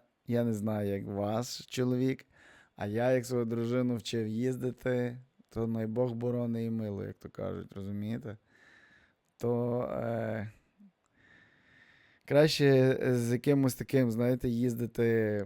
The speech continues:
м, ну, як сказати, а, тренером, чекайте, чи як то, інструктором, во, інструктором.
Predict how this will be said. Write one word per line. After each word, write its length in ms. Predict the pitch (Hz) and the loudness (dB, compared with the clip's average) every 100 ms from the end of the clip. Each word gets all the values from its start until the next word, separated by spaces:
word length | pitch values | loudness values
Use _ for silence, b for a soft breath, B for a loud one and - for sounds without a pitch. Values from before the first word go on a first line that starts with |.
| - | -8
м, 420 | 90 98 98 101 | -8 -6 -4 -2
ну, 140 | 113 | 0
як 120 | 117 104 | 0 -2
сказати, 640 | - 98 98 90 98 90 104 - _ _ _ _ _ _ _ _ _ _ 104 | -6 -4 -4 -4 -6 -8 -12 -20 _ _ _ _ _ _ _ _ _ _ -8
а, 640 | 101 101 101 98 98 95 101 b b b b b b b _ _ _ _ | -6 -4 -4 -4 -4 -8 -12 b b b b b b b _ _ _ _
тренером, 640 | 127 131 165 170 143 127 | 4 6 6 6 4 2
чекайте, 380 | - 123 113 104 | -2 -2 -2 -4
чи 140 | 104 | -4
як 220 | 110 107 - | -2 -2 -4
то, 240 | 107 101 B B - | -6 -6 B B -6
інструктором, 840 | 139 113 - 180 190 - 131 120 | -2 -2 6 8 8 6 -2 0
во, 220 | 123 135 113 | 0 2 2
інструктором. 800 | 113 104 160 170 - - 113 | -2 -4 -2 -2 -4 -8 -8